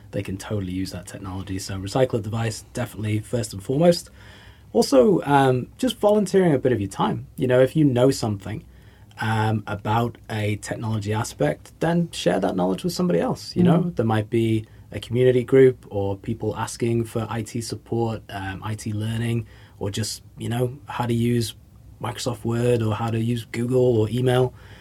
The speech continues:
Speaker 1: Uh, you can get a lot of, you know, joy and fulfillment out of working with people around that kind of stuff. Um, speaking from personal experience, it's really great, um, and really, really fills your cup.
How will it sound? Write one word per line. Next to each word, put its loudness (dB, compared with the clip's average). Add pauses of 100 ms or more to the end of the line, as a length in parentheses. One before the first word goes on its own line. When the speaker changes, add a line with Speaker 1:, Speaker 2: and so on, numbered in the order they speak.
(220)
Speaker 1:
Uh, 2 (100)
you -2
can 0
get 10
a 4 (200)
lot 8
of, 6 (120)
you -4
know, 0
joy 2
and 0
fulfillment 0
out -4
of -8
working -2
with -6
people -6
around -6
that -8
kind -6
of -6
stuff. -8
Um, -8
speaking -4
from -8
personal -6
experience, -6
it's -10
really -4
great, -6 (540)
um, -6
and -4
really, 0
really -2
fills -4
your -14
cup. -12